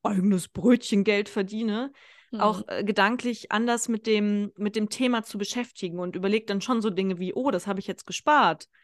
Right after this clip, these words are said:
Speaker 1: Das ist gut. Soll ich das jetzt anlegen? Ich weiß nicht wie. Okay, dann mache
Speaker 2: Mhm.
Speaker 1: ich's mir jetzt auf ein Sparbuch, da ist es sicher. Aber wegen der Infl-, Inflation schmilzt es mir grad weg. Das macht mich traurig." Ähm, <laughs>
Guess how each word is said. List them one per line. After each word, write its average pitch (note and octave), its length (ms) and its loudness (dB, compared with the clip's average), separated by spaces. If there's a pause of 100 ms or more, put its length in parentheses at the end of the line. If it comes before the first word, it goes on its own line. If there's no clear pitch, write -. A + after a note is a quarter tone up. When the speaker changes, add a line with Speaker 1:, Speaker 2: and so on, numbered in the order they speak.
(420)
Speaker 1:
Das E3 180 -4
ist A3 220 -8
gut. C#4 500 0
Soll F#3+ 200 2
ich F#3+ 100 -2
das F#3+ 180 -2
jetzt G3+ 180 -2
anlegen? G3 480 2
Ich - 140 -12
weiß F#3+ 240 0
nicht G#3+ 240 -6
wie. A#3 360 0 (440)
Okay, A3+ 340 2
dann G3 100 4
mache G#3 140 8
Speaker 2:
Mhm. A#3+ 60 6
Speaker 1:
ich's A#3+ 120 0
mir A#3+ 80 2
jetzt A3 160 -2
auf G3 140 2
ein G#3+ 160 0
Sparbuch, A3 560 0
da G3 180 -2
ist - 160 -6
es G#3 160 -6
sicher. D#3+ 580 -6
Aber F#3 280 -2
wegen G3+ 160 0
der G3+ 100 2
Infl-, G3 300 -4 (160)
Inflation G#3 880 -2
schmilzt A3 420 -2
es G#3+ 100 -6
mir A3+ 120 -2
grad G3+ 260 -4
weg. A3 340 -2
Das F#3+ 160 -8
macht F#3+ 220 -2
mich A3 140 -4
traurig." G3 640 0 (340)
Ähm, D4 380 8
<laughs> - 0 -